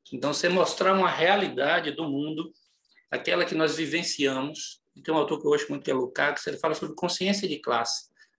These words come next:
Então, qual é a tua classe? É quase como se dissesse, qual é a tua etnia?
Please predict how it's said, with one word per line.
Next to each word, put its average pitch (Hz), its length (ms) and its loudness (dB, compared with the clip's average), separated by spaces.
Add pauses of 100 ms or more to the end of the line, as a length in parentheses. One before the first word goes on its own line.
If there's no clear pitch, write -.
Então, 165 140 -10
qual 226 140 2
é 220 40 4
a 202 80 2
tua - 200 2
classe? - 600 -2 (400)
É 147 40 -4
quase 202 280 2
como 202 120 2
se 196 120 0
dissesse, 180 480 2
qual 190 120 0
é 185 40 4
a 180 120 -2
tua 175 500 4
etnia? 151 680 -4